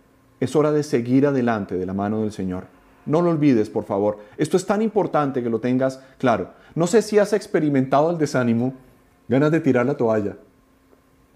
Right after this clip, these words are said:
Yo creería que sí. Es muy probable. Estoy casi seguro que puedo afirmarlo. Yo también he querido hacerlo, muchas veces. Y estamos en una era de muchas charlas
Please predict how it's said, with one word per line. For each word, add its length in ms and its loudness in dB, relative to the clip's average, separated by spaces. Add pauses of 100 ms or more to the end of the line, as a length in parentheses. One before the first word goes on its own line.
(120)
Yo 120 -4
creería 380 0
que 100 -4
sí. 280 -8 (500)
Es 120 2
muy 160 4
probable. 520 2 (220)
Estoy 180 -2
casi 240 -2
seguro 340 4
que 120 0
puedo 200 4
afirmarlo. 680 0 (360)
Yo 120 4
también 420 2
he 60 -2
querido 300 2
hacerlo, 460 -2
muchas 320 -2
veces. 400 -4 (500)
Y 80 4
estamos 360 2
en 100 2
una 260 2
era 480 0
de 380 2
muchas 380 -2
charlas 540 -2